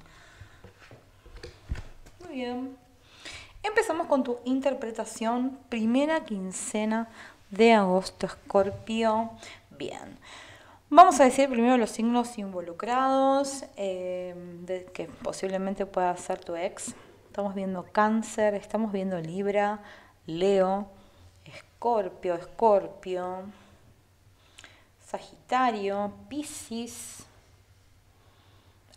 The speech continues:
Aries. ¿Bien? Esos serían. Igual con que ya seas Escorpio, ya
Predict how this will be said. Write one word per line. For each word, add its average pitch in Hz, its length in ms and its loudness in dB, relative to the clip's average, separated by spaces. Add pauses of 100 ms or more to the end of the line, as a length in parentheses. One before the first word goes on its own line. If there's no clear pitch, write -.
Aries. 180 800 -2 (360)
¿Bien? 247 340 0 (580)
Esos 294 260 -4
serían. 170 520 -8 (320)
Igual 262 180 2
con - 140 6
que 196 100 -4
ya - 160 -2
seas 196 340 -4
Escorpio, - 460 -6
ya 170 340 -8